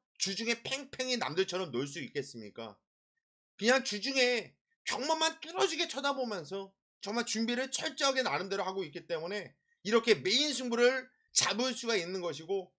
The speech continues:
또 메인 승부 삼십사 주 연속 메인 승부를 적중을 만들어 나가고 있는 거 아닙니까? 고수가 약속드렸죠. 고수가 예상가를 때려치는 그 순간까지 고수는 메인 승부는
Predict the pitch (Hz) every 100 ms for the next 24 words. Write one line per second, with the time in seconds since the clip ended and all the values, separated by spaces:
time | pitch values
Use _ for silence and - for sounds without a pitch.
0 | _ _ 208 151 208 254 240 233 240 214
1 | - _ - - 277 277 294 - 247 254
2 | 175 180 214 240 269 262 _ _ - 202
3 | 302 330 285 262 262 240 139 - 208 233
4 | 254 - _ _ 156 208 240 311 285 156
5 | 175 180 156 151 131 117 104 - 107 _
6 | _ _ - 226 226 262 127 165 220 208
7 | 160 139 208 180 135 _ _ _ _ _
8 | _ _ _ _ _ - 233 233 330 240
9 | 196 254 254 269 269 294 277 269 254 202
10 | 220 226 247 247 233 208 196 214 165 175
11 | 190 135 190 202 196 180 190